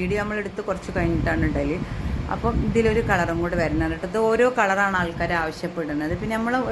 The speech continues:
ഇറക്കുന്നതും ഒരു കളറിൽ ഒരുപാട് കളറാണ് ഇറക്കുന്നത്. ഇപ്പോൾ സെറ്റായിട്ടല്ല ഇത് ഇറക്കൽ കേട്ടോ. ഇതിങ്ങനെ ഡ്രസ് കോഡിന് പോണത് കൊണ്ട് തന്നെ. ഇതിന് അടുത്തൊരു ചിക്കു കളറാണ് കേട്ടോ ഈ വരുന്നത്. അപ്പോൾ തൊള്ളായിരത്തി അറുപത്തഞ്ച്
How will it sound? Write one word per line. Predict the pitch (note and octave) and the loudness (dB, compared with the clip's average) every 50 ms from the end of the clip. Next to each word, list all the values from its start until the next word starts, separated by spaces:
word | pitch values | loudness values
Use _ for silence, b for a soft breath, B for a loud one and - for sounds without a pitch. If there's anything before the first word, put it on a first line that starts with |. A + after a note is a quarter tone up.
| A3 G#3 G3+ | 2 4 4
ഇറക്കുന്നതും | G3 F#3+ E3+ - - - G#3 G3+ G#3+ A3 G#3+ G#3 | 2 2 -2 -4 -6 -6 -4 -4 -4 -4 -2 -2
ഒരു | G3+ G3+ F#3+ G3+ | -2 -2 2 2
കളറിൽ | F#3 F3+ E3+ E3+ F3 F3 F#3 | 2 2 2 0 0 0 0
ഒരുപാട് | F#3 F3+ E3+ E3 D#3+ E3 E3 E3 E3+ F3+ F#3 | 2 2 0 0 0 2 2 4 4 2 2
കളറാണ് | F3+ F3 D#3 D3 D3 D3+ D3 C#3+ D3+ | 2 0 0 0 0 0 0 -2 -2
ഇറക്കുന്നത്. | D3 C#3+ - - - C#3+ C#3+ D4 D3 E3 - - - - - - - - - - | -4 -6 -6 -4 -4 -2 -2 -2 -2 -4 -6 -8 -10 -12 -10 -6 -6 -6 -6 -4
ഇപ്പോൾ | - - G#3+ G#3 | -4 -2 -2 2
സെറ്റായിട്ടല്ല | - G3+ F#3 - - - G3+ G3+ F3+ F#3 F#3 F3 F3 | 2 0 0 0 0 2 2 2 2 0 -2 -2 -2
ഇത് | F3 - E3 | -2 -2 -2
ഇറക്കൽ | E3 D#3 D3 D3+ - - D3+ D3+ | -2 -2 -4 -8 -6 -4 -4 -2
കേട്ടോ. | D3+ D3 - - D3 C#3+ - - - | -2 -4 -6 -6 -8 -8 -8 -10 -8
ഇതിങ്ങനെ | - E3 E3+ E3+ F3 F3 F3 | -6 -4 -2 -2 -2 0 -2
ഡ്രസ് | E3+ E3+ - - - | -2 -2 -4 -2 0
കോഡിന് | F3 E3+ E3+ E3 E3+ F#3 | 2 2 2 2 2 2
പോണത് | F#3 F3+ F3 E3 D#3+ D#3+ D#3 | 2 2 2 2 0 0 -2
കൊണ്ട് | E3 D#3+ D#3+ D#3 D#3 | -2 -2 -2 -2 -2
തന്നെ. | D#3 D#3 E3+ F#3 F3+ - B B B B B B - - | -2 -2 -2 -2 -4 -4 B B B B B B -2 -4
ഇതിന് | - A3 A3 | -2 2 2
അടുത്തൊരു | G#3+ G3+ F#3 F#3 - - F#3+ F#3 | 2 2 0 -2 0 0 0 0
ചിക്കു | F3+ - - E3+ - - G3+ G3+ F#3+ F#3+ F#3 | 0 -2 -2 -4 -4 -2 0 -2 0 0 0
കളറാണ് | E3+ D#3 D3+ D3+ D3 D3 | 0 2 2 2 0 0
കേട്ടോ | D3 D#3+ | 0 0
ഈ | D#3+ D#3 D#3 D#3 | 0 2 2 0
വരുന്നത്. | D#3 D3+ D3 D#3 D#3 D#3 A3+ G3+ - - - - - - - - D#3 - - - - - - - - - | 0 -2 -2 -4 -4 -4 -6 -8 -8 -10 -12 -12 -12 -10 -6 -4 -4 -2 -2 -4 -6 -8 -12 -14 -14 -10
അപ്പോൾ | - - A3 A3 - | -4 -4 -4 2 2
തൊള്ളായിരത്തി | A3+ G#3+ G3+ G#3 G#3 G#3 G3+ G#3 - A3+ | 2 4 4 2 0 -2 -4 -4 -4 -4
അറുപത്തഞ്ച് | G#3+ G3 F#3+ F#3+ F#3 F#3 F#3+ F#3 G3+ A#3 | -4 -2 -4 -4 -6 -6 -6 -6 -6 -6